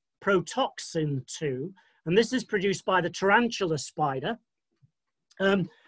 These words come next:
and, uh, the protoxin two binds to sodium channels, including nav one point seven, and inhibits the sodium channel. And again, that would make sense because the sodium channel being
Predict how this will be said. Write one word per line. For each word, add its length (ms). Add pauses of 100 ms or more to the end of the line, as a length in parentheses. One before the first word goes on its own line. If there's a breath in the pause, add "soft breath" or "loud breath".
(180 soft breath)
and, 300
uh, 140
the 100
protoxin 720
two 280
binds 720 (420)
to 300
sodium 500
channels, 560
including 420
nav 200
one 120
point 220
seven, 400 (300 loud breath)
and 260 (540)
inhibits 580
the 100
sodium 420
channel. 300 (540)
And 80
again, 280
that 220
would 180
make 220
sense 460
because 360
the 100
sodium 500
channel 400
being 400